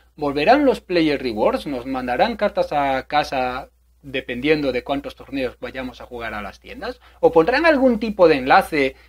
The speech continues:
entre el juego físico y Magic Online para que si juegas mucho a uno te dé algún tipo de ventaja o recompensa en el otro? Lo veremos mañana. Si es un anuncio suficientemente importante, grabaré un vídeo. Y si no,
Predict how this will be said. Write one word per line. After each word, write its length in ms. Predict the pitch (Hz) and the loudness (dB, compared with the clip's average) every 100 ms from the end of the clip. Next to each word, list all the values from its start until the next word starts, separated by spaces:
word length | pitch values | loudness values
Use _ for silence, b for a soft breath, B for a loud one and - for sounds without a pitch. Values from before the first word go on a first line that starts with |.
| b | b
entre 260 | 151 147 139 | -6 -2 -2
el 60 | |
juego 360 | 127 165 165 139 | 2 4 6 4
físico 800 | - - - 147 - 139 127 - b - | 0 -4 -2 -4 0 2 2 0 b -6
y 160 | 135 | -4
Magic 400 | 147 147 147 143 | 2 2 2 -4
Online 640 | 131 131 143 160 143 131 123 | -2 4 6 6 4 0 0
para 200 | 151 135 | 0 0
que 100 | 143 | -2
si 120 | 143 | -4
juegas 320 | 135 170 139 | 2 4 4
mucho 300 | 156 156 - | 0 -4 2
a 40 | 135 | 2
uno 380 | 180 185 151 135 | 2 2 0 0
te 120 | 123 | 0
dé 120 | 156 | 0
algún 240 | 151 139 | 0 -2
tipo 260 | 139 160 135 | -8 -8 -6
de 80 | 131 | -6
ventaja 380 | 120 143 160 135 | -6 -8 -12 -12
o 20 | |
recompensa 560 | 131 127 120 131 - | -14 -16 -14 -16 -16
en 80 | 117 | -18
el 140 | 107 98 | -16 -16
otro? 380 | 123 277 349 359 _ _ _ _ | -6 -2 0 -2 _ _ _ _
Lo 160 | 143 127 | -6 -4
veremos 380 | 120 139 190 175 | -2 -2 -4 -6
mañana. 500 | 160 190 165 98 - | -6 -2 -2 -4 -12
Si 160 | - 143 | -12 -10
es 100 | 143 | -6
un 120 | 151 | -4
anuncio 640 | 147 175 160 156 143 131 | 0 -2 -2 -4 2 2
suficientemente 720 | 123 131 - 151 147 139 135 127 | 0 -10 -14 -10 -6 -4 -6 -6
importante, 480 | 123 123 208 233 | -8 -4 -4 -2
grabaré 420 | 185 127 123 127 165 | -2 -2 -2 -2 -2
un 120 | 143 | 0
vídeo. 360 | 151 117 98 _ b b | -2 -2 -8 _ b b
Y 100 | 147 131 | -10 -6
si 140 | 143 | -4
no, 360 | 160 208 254 | 2 6 6